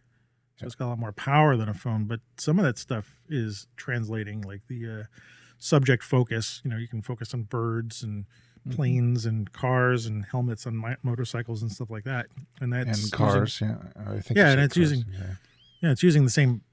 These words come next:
Speaker 1: I'm assuming it's using some of the same kind of machine learning,
Speaker 2: Right.
Speaker 1: uh, to, to, uh, to put that in there. So,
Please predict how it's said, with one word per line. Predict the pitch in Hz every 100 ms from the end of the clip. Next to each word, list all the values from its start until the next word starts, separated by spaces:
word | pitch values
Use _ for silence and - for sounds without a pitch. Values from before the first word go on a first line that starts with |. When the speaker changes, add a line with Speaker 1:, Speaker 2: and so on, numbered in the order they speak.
| _ _ _ _ _
Speaker 1:
I'm | 135
assuming | 113 233 196
it's | 147
using | 156 131 120
some | 160 143
of |
the | 120
same | 143 131 120
kind | - 117
of | 110 101 -
machine | 131 - 135 120
learning, | 123 156 120 113 107 _ _ -
Speaker 2:
Right. | 117 -
Speaker 1:
uh, | 120 110 110 110
to, | - 120 113 -
to, | - 131 117 113
uh, | 107 104
to | -
put | - 120
that | 113
in | 135 131
there. | 98
So, | 101 - 123 113 104